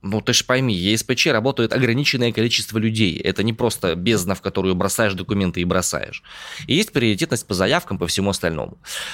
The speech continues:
Так вот, Европейский суд установил нарушение свободы ассоциаций. Применение понятия "иностранный агент" они признали необоснованным, и организациям присуждена денежная компенсация в размере десяти тысяч евро.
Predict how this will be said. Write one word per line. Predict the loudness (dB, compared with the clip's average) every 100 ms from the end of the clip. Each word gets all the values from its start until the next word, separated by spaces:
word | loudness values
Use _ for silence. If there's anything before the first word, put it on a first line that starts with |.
| -2
Так | 0 4
вот, | 2
Европейский | 4 2 2 0 2
суд | 0 0
установил | 2 2 4
нарушение | 4 2 4 2
свободы | 2 2 4 4
ассоциаций. | 2 2 2 2 2 -4 -8 -14 -12 0
Применение | 2 4 2 2
понятия | 2 2 2
"иностранный | 0 2 2 2
агент" | 2 0 2
они | 0
признали | 2 2 4
необоснованным, | 4 2 2 2 2 2 0 -2 -12 -14 -4
и | 0 4
организациям | 4 4 2 4 2 2 2 2
присуждена | 2 0 -2 0 0
денежная | 2 2 2
компенсация | 0 -2 -2 0 0 0
в |
размере | 2 2 2
десяти | 2 -2 0 0
тысяч | 2 0 0 -2 -4
евро. | -4 0 2 2 -2